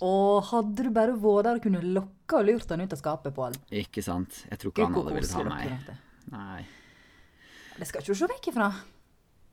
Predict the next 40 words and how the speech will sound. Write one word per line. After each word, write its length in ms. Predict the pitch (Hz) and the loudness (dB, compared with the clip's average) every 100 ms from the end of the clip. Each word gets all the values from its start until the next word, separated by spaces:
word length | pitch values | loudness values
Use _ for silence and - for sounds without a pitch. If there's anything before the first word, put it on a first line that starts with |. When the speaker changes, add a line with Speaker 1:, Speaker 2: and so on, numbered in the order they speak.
| - | 2
Speaker 2:
Nei, 160 | 156 147 | 2 2
kanskje 240 | - 156 139 | 0 0 2
han 120 | 135 | 4
ville 120 | 131 | 4
ha 140 | 120 123 | 2 2
en 100 | 127 | 2
liten, 320 | 120 123 117 | 2 2 0
tynn 300 | 120 113 110 104 - - | 2 4 4 2 -6 -8
fyr 160 | - 110 101 | -2 -2 0
fra 120 | 117 | 0
Norge. 280 | 107 92 110 - - - - _ - - | 2 2 -2 -6 -20 -20 -20 _ -18 -12
Speaker 1:
Mhm. 340 | 440 427 403 427 _ _ _ - | -8 -6 -8 -10 _ _ _ -18
Speaker 2:
Kan 140 | - - | -10 -4
Speaker 1:
Skal 100 | 90 | -2
Speaker 2:
det 80 | 202 | -2
Speaker 1:
ikke 80 | - | -2
se 60 | |
Speaker 2:
være. 100 | 190 | -4
Speaker 1:
vekk 80 | 302 | -4
fra 120 | 415 440 | -4 -2
det, 80 | 403 | -4
altså. 180 | 156 160 | -6 -10
Jeg 120 | - | -8
tror 100 | 180 | -6
det 120 | 151 - | -6 -6
kunne 420 | 339 302 254 233 | -2 0 0 -2
blitt 160 | 214 | -4
trivelig. 320 | 202 165 147 - - - | -6 -8 -8 -12 -18 -6
Speaker 2:
Men 100 | 107 | -4
jeg 60 | 95 | 2
kunne 140 | 120 | 2
ikke 120 | 110 120 | 2 0
hatt 140 | 113 | 0
en 100 | 101 | 0
som 140 | 104 107 | 0 0
var 60 | 98 | 0
så 100 | 113 | 0
lettsåra 800 | 110 - - 92 85 87 98 | -2 -6 -6 -4 -2 -2 -2
og 60 | 107 | -4
følsom 480 | - 98 78 101 | -4 -4 -2 -4